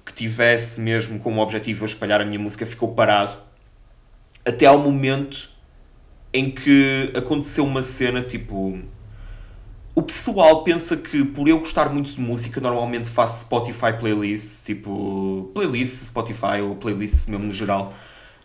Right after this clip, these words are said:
E, eh, já me vieram perguntar isso, a ver se tinha alguma playlist e isso. Mas a cena é que eu nunca fui muito de fazer playlists. De todo.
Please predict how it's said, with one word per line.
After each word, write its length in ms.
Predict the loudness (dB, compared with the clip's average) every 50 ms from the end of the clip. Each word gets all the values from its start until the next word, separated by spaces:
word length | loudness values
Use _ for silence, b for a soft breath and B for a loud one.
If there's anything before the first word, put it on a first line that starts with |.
| _ _
E, 640 | -6 -2 -2 0 0 2 6 8 8 10 10 10 8
eh, 60 | 8
já 160 | 6 4 4
me 80 | 4 2
vieram 260 | 2 2 2 2 2
perguntar 420 | -2 -4 -4 -4 0 0 0 0
isso, 540 | 0 -2 -6 -6 -6 -6 -6 -6 -4 -2 -2
a 340 | 0 0 0 0 0 0 -2
ver 200 | -2 -2 -2 -4
se 140 | -4 -4 -6
tinha 100 | -4 -4
alguma 240 | -2 -2 -2 -4 -2
playlist 400 | -2 -2 -2 -2 -2 -4 -2 -2
e 60 | -2
isso. 240 | -2 -2 -2 -6 B B B B B _
Mas 220 | 2 2 2 4 2
a 40 |
cena 280 | 2 4 6 6 6 6
é 60 | 4
que 140 | 4 4 6
eu 60 | 6
nunca 380 | 6 6 4 2 2 2 2 0
fui 180 | 0 0 -2
muito 260 | 0 0 0 0 -2 -4
de 120 | -8 -8
fazer 240 | -8 -4 -2 -2 -2
playlists. 640 | -2 0 -2 0 0 -2 -4 -6 -6 -8 -8 -10 -16 _ _ _ _ _ _ _ _ _ _ _ _ _ -8
De 180 | -2 0 0 0
todo. 640 | 0 2 4 6 6 6 6 2 -2 -6 -12